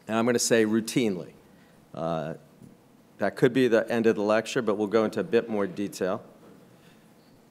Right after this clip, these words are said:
if this works. Okay, there we go. So when and why do therapeutic drug monitoring in I B D?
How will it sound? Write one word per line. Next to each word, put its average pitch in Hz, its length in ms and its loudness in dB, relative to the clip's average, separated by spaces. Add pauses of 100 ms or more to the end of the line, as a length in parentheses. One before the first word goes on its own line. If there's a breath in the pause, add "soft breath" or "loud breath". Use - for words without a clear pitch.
(380)
if - 200 -12
this - 260 -8
works. - 960 -10 (280)
Okay, 98 400 0
there 104 140 0
we 107 140 2
go. 90 260 -2 (300 loud breath)
So 127 260 10
when 131 420 6
and 143 200 6
why 123 340 8
do 123 460 0
therapeutic 120 680 4
drug 110 260 0
monitoring 107 720 -2
in 110 180 2
I 107 200 0
B 98 180 -2
D? 107 560 0